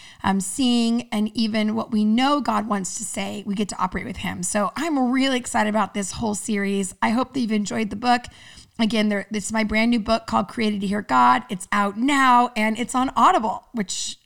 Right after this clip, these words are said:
I don't know about you, but that was a big win for me. I love to listen to books on, um, tape, tape. Oh my gosh, how old am I? On Audible, on audio, you know, all the things. Wow, books on tape, Havilah. Um, but yeah,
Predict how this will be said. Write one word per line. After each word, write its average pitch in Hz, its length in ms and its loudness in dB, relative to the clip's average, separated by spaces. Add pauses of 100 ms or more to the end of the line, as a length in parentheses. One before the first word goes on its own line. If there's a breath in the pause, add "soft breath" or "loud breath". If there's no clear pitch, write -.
(160)
I 214 180 0
don't 226 140 0
know 240 160 2
about 220 240 0
you, 226 220 0
but 226 240 2 (680)
that 240 120 0
was 302 180 -4
a 330 60 -2
big 233 240 -2
win 240 240 0
for 269 140 -6
me. 214 280 -2
I 220 120 0
love 233 240 0
to 226 100 -6
listen 214 280 -4
to 208 60 -2
books 202 380 -6
on, 190 300 -2 (600 loud breath)
um, 202 180 0
tape, 226 400 -4 (120)
tape. 220 380 0
Oh 208 80 0
my 208 140 0
gosh, 202 220 -2
how 233 140 2
old 208 140 2
am 202 80 0
I? 196 220 0 (320 loud breath)
On 220 160 4 (100)
Audible, 226 640 4
on 214 160 2
audio, 220 720 2
you 370 100 -4
know, 214 240 0
all 220 140 4
the 226 80 0
things. 202 500 -6
Wow, 214 520 -2
books 233 260 -6
on 208 180 -4
tape, 190 300 -10
Havilah. 190 500 -4 (500 loud breath)
Um, 220 280 4
but 220 180 -2
yeah, 254 160 -2